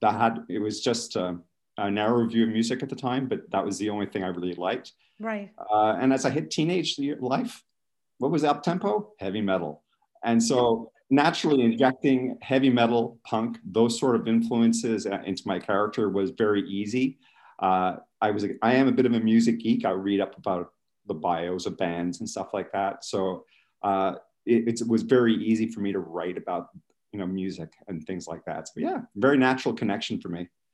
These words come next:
Speaker 1: Um, it's also in terms of, uh,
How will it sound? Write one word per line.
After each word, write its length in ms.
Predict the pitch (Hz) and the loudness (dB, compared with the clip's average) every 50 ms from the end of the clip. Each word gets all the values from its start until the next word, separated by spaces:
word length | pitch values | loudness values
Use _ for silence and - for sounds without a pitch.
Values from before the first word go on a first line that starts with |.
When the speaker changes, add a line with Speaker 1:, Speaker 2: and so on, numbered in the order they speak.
| _ _ _ _ _ _ _ _ _ _ _ _ _ - | _ _ _ _ _ _ _ _ _ _ _ _ _ -4
Speaker 1:
Um, 460 | - 113 120 117 120 117 117 - - - _ _ _ _ _ _ - | 0 2 4 4 2 2 -2 -4 -6 -12 _ _ _ _ _ _ 2
it's 120 | 135 131 | 2 4
also 300 | 165 190 - 359 320 151 127 | 4 4 2 2 2 2 4
in 120 | 117 113 | 2 2
terms 340 | 113 - 139 139 135 127 - | 2 2 0 0 0 -2 -2
of, 220 | 113 98 92 85 - - - | -2 -4 -4 -8 -12 -6 -4
uh, 300 | 110 98 95 95 95 | -4 -2 -2 -2 -4